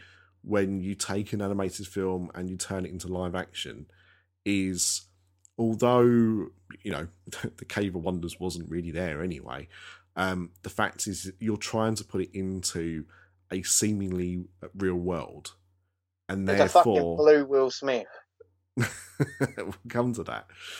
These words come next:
Speaker 1: But so I
Speaker 2: <laughs>
Speaker 1: think,
Speaker 2: Yeah.
Speaker 1: I think they have to kind of tone it down a little bit,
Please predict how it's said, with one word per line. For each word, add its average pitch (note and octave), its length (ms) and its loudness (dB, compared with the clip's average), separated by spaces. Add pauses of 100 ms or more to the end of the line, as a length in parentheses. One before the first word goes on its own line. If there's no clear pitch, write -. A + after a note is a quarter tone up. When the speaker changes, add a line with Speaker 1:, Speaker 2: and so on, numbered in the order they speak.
(300)
Speaker 1:
But - 200 6
so C3+ 120 4
I B2+ 160 8
Speaker 2:
<laughs> - 160 4
Speaker 1:
think, D3 240 8
Speaker 2:
Yeah. F#3 80 10 (280)
Speaker 1:
I A#2+ 100 4
think D3 240 2
they C3 120 4
have B2+ 300 -4
to A#2+ 80 -2
kind A2 240 0
of G2+ 80 -2
tone G#2 240 -2
it F2 80 -8
down F#2+ 200 -2
a F#2 60 0
little G2 240 -2
bit, - 300 -12